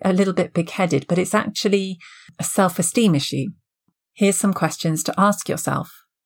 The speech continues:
Are you used to doing really well without putting in too much effort? Number two,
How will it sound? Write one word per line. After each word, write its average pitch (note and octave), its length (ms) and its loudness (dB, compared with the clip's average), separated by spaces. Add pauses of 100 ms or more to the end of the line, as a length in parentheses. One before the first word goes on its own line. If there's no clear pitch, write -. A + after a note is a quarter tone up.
(760)
Are F#3+ 160 4
you F#3 180 0
used F#3+ 360 0
to F3 80 2
doing D#3 300 0
really F#3 320 4
well D#3 440 2 (400)
without E3+ 340 2
putting F#3+ 280 2
in D#3+ 160 4
too D#3+ 200 2
much D3+ 220 0
effort? - 460 -4 (2250)
Number E3 220 0
two, E3+ 500 0